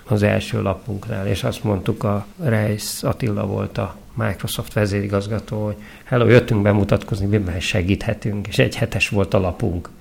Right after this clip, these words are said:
Ez a frivol, beleröhögök a mindennek a szemébe, ez a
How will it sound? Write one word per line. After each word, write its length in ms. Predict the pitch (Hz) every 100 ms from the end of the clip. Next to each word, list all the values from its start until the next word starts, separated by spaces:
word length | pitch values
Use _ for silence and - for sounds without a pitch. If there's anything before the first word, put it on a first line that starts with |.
| -
Ez 160 | 107
a 80 | -
frivol, 920 | - - 147 143 104 98 90 92 95
beleröhögök 800 | 92 110 107 101 101 87 101 95
a 100 | 98
mindennek 800 | 95 107 123 110 101 92 95 92
a 40 | 92
szemébe, 580 | - 101 92 92 90
ez 220 | 95 98 104
a 200 | 98